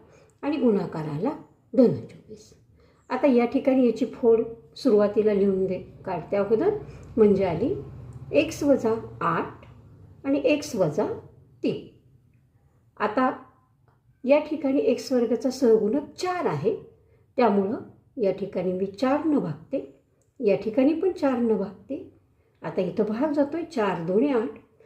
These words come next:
म्हणजे या ठिकाणी आलं एक्स वजा दोन आणि हे चार इकडे घेते, म्हणजे आलं चार एक्स वजा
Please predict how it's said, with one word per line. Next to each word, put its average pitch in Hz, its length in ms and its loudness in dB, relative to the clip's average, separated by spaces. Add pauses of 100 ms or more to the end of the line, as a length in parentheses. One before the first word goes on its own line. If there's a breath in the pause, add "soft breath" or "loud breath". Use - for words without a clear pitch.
(220 soft breath)
म्हणजे 185 640 0 (260)
या 214 160 4
ठिकाणी 196 420 -6
आलं 165 280 -6 (140)
एक्स - 300 -6
वजा 254 360 -2 (160)
दोन 269 260 2 (640 soft breath)
आणि 247 160 2
हे 247 140 2
चार 262 220 -2
इकडे 311 320 0
घेते, 208 340 0 (280)
म्हणजे 170 280 -6
आलं 156 220 -4
चार 160 360 -4
एक्स - 240 -10
वजा 160 280 -8